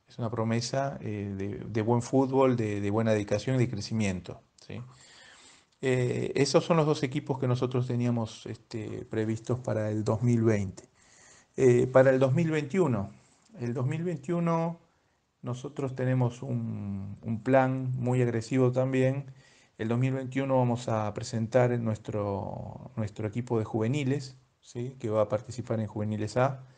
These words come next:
Eh, tenemos una, eh, y en, en principio lo intentamos hacer este año, pero no logramos una fusión porque somos bastantes, eh, somos bastantes jugadores, pero no los,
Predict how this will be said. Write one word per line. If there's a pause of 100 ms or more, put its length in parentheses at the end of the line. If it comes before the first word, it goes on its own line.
(580)
Eh,
tenemos
una,
eh, (260)
y
en, (100)
en
principio
lo
intentamos
hacer
este
año,
pero
no
logramos
una
fusión (540)
porque
somos
bastantes,
eh, (140)
somos
bastantes
jugadores,
pero
no
los,